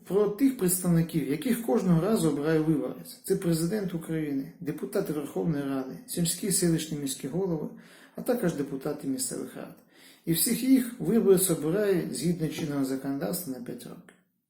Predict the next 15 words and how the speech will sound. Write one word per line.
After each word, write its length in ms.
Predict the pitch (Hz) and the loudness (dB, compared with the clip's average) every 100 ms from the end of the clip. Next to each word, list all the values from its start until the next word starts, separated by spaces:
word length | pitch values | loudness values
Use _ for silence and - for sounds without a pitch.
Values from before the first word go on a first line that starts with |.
| - | -4
Виникає 380 | 160 185 277 254 | -2 2 2 2
просте 340 | 202 185 175 | 0 -4 -4
питання. 480 | - 165 - - - _ _ _ _ _ _ _ _ _ | -6 -8 -10 -12 -16 _ _ _ _ _ _ _ _ _
А 80 | 147 | -2
чому 260 | 262 277 | 2 4
саме 260 | 262 220 202 | 6 4 2
на 100 | 185 | 0
п'ять 260 | 175 165 139 | 0 -2 -4
років? 300 | 127 - - _ _ _ _ _ _ - - | -8 -10 -20 _ _ _ _ _ _ -20 -6
Бо 140 | 143 | -4
кожного 440 | 160 311 233 196 202 | 2 4 6 6 6
разу, 280 | 233 185 160 | 6 6 2
коли 260 | 160 165 | 2 2
відбувається 500 | 160 165 180 170 165 | 2 2 4 2 2
виборчий 380 | 160 151 139 | -2 -2 -6